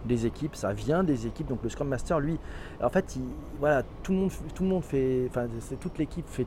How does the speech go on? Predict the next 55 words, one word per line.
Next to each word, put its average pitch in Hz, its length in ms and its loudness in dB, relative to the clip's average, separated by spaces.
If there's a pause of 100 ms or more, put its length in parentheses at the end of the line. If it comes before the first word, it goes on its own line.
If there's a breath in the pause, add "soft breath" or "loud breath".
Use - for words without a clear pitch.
tout 190 160 0 (320)
et 131 60 2
le 123 100 2 (160)
Scrum 143 220 -4
Master 131 280 -2
fait 135 140 -2
le 123 60 0
reste 139 300 0
en 101 40 -4
fait. 104 180 -8 (340 loud breath)
Donc 147 140 0
il 151 60 2
va 147 80 8
mettre 185 180 8
de 143 60 8
la 123 100 8
mayonnaise, 139 680 4
il 120 60 0
va 120 140 4 (280 loud breath)
mettre 143 240 4
de 143 100 10
l'huile 143 280 4
dans 139 140 2
les 131 120 2
rouages, 127 500 2
il 123 80 -2
va 123 180 4
essayer 139 220 -2
de - 200 -8
comprendre 135 520 0
ce - 100 -10
qui 139 80 -6
se - 120 -8
passe, 127 280 4
comment 143 260 2
pouvoir 135 360 2 (320 loud breath)
aider. 170 360 12
Son 185 200 6
rôle, 180 240 10
c'est 143 160 4
d'aider 139 260 6
l'équipe. 143 440 0 (300 loud breath)
Et 143 60 4
puis, 175 120 6
à 170 40 10
intervalles 156 340 10
réguliers, 143 540 6 (320 loud breath)
ben, 143 80 12
il 147 100 12
va 147 180 12
faire 175 200 6
en 143 60 6
sorte 160 220 6
que 147 120 4
les, 139 220 6